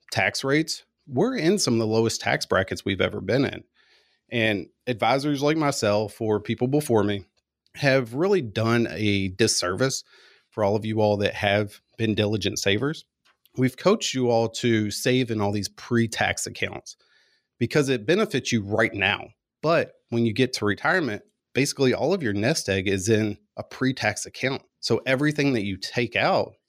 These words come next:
is fully taxable, whatever tax bracket you're in. And with the debt where we're at right now, more than likely, I think all of us can agree that taxes are gonna go up. We just don't know when and how.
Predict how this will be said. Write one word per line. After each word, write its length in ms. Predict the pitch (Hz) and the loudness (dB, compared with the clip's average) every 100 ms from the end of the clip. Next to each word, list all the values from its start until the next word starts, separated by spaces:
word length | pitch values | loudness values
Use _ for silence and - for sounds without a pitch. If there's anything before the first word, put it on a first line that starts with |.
| _ | _
is 140 | 113 - | -6 -4
fully 280 | 127 110 107 | -4 -4 -2
taxable, 540 | 120 113 - 107 101 | 0 0 0 -2 0
whatever 320 | 101 101 92 | 2 2 2
tax 260 | 92 143 - | 0 0 2
bracket 300 | 98 - - | 0 0 -6
you're 160 | - | -8
in. 140 | - - _ _ _ _ _ _ - | -12 -16 _ _ _ _ _ _ -8
And 220 | 101 104 | -4 0
with 200 | 107 - - | 0 -2 -12
the 140 | 104 - | -12 -4
debt 240 | 113 123 131 _ _ - | 0 0 -2 _ _ -2
where 160 | 104 | 0
we're 140 | 113 113 | 2 2
at 160 | 110 | 2
right 200 | 113 98 | 0 -4
now, 340 | 101 117 147 - _ - | 0 0 0 -6 _ -6
more 240 | 104 156 | -2 0
than 160 | 190 175 | 0 0
likely, 400 | 170 170 - 107 | 0 0 0 0
I 40 | 107 | 2
think 220 | 131 123 | 0 2
all 160 | 120 | 2
of 80 | 135 | 2
us 160 | 120 - | 0 0
can 160 | 117 | -2
agree 380 | 104 92 113 147 | -4 -2 0 0
that 180 | 101 95 | 0 -4
taxes 400 | - 120 - 101 - | -2 -2 -2 -6 0
are 180 | 113 | 2
gonna 220 | 127 110 98 | 2 0 0
go 160 | 98 | 0
up. 160 | 117 - _ _ _ _ - | -2 -6 _ _ _ _ -8
We 80 | 107 | -2
just 200 | 107 - | 0 0
don't 160 | 101 | 0
know 120 | 107 | 0
when 440 | 98 101 98 95 90 _ | -2 0 0 0 -4 _
and 100 | - | -6
how. 240 | - 92 | -4 -4